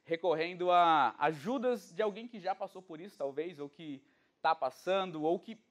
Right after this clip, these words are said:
talvez nem seja relacionado ao T D A H, mas seja relacionado à organização. E foi aí que eu achei uma palestra do nosso querido Coach Hicks,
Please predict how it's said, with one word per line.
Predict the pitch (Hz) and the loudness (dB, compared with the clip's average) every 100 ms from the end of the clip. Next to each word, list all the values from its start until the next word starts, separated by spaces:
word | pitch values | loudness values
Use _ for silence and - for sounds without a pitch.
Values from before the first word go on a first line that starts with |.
| _ - | _ -6
talvez | 190 220 202 | -2 -2 -4
nem | 262 | -10
seja | 254 240 226 | -6 -2 -2
relacionado | 214 240 240 196 196 202 | 2 0 0 -4 -4 -4
ao | |
T | 190 165 | -8 -4
D | 160 | -2
A | |
H, | 147 151 190 - _ _ | 0 0 -2 -6 _ _
mas | 143 143 | -14 -8
seja | 170 | -4
relacionado | 180 190 190 175 165 180 175 | 0 0 -2 -4 -2 -4 -4
à | 143 165 175 - | 2 4 2 2
organização. | 190 208 202 175 156 - 208 190 _ _ _ _ _ _ _ _ _ _ _ _ _ _ - | 0 0 -4 -2 -4 -2 -4 -4 _ _ _ _ _ _ _ _ _ _ _ _ _ _ -18
E | |
foi | 175 214 | 0 2
aí | 214 | 2
que | - | 2
eu | 214 | 2
achei | 208 - 190 208 | 0 2 0 2
uma | 220 220 220 | -2 -2 4
palestra | 196 165 180 185 214 190 185 180 165 143 - _ _ _ _ _ _ _ _ _ _ _ _ | 6 6 4 2 0 4 4 4 4 2 0 _ _ _ _ _ _ _ _ _ _ _ _
do | 160 | -2
nosso | 185 208 220 | 2 4 2
querido | 202 196 180 202 196 180 147 127 - | -2 0 0 -4 -2 -2 -2 -8 -2
Coach | 208 202 | -2 0
Hicks, | 226 302 - - - | -8 -8 -14 -20 -20